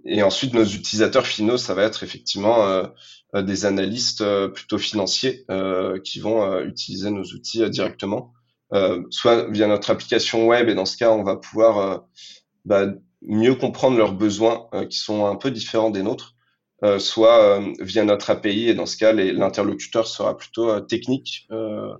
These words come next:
que ce soit les équipes, euh, produits, euh, de ces, euh,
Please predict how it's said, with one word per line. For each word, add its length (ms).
que 120
ce 140
soit 180
les 220
équipes, 320
euh, 160
produits, 520
euh, 220
de 100
ces, 240
euh, 140